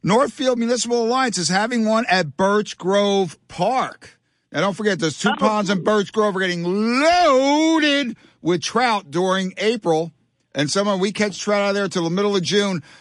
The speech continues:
Speaker 1: So it is gonna be a great time. You have crappies in there. You have big sunnies in there. You have catfish in there. You have bass, you have pickerel in
Speaker 2: Really?
Speaker 1: there. It's a great event. Well, Liz, how to, again, deadline to register is, um, March seventeenth. How do people
Speaker 2: Yeah,
Speaker 1: wanna
Speaker 2: yeah,
Speaker 1: go
Speaker 2: we,
Speaker 1: about, how do
Speaker 2: we
Speaker 1: they get involved with this?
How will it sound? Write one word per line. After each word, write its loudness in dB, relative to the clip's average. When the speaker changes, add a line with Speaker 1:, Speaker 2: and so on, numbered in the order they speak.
Speaker 1:
So 2
it -6
is -2
gonna -2
be 0
a -4
great 0
time. -2
You -4
have -8
crappies -2
in -2
there. -2
You -2
have -6
big 0
sunnies -2
in -4
there. -2
You -2
have -6
catfish -6
in -4
there. -4
You -2
have -2
bass, 0
you -2
have -6
pickerel 0
in 6
Speaker 2:
Really? 4
Speaker 1:
there. 2
It's 0
a 0
great 0
event. -2
Well, 2
Liz, 2
how 0
to, -6
again, -2
deadline 0
to 0
register -2
is, -4
um, -4
March 0
seventeenth. -2
How 0
do 0
people -2
Speaker 2:
Yeah, 2
Speaker 1:
wanna 2
Speaker 2:
yeah, 0
Speaker 1:
go 2
Speaker 2:
we, 2
Speaker 1:
about, 0
how 0
do 2
Speaker 2:
we 0
Speaker 1:
they 0
get 0
involved 2
with -4
this? -6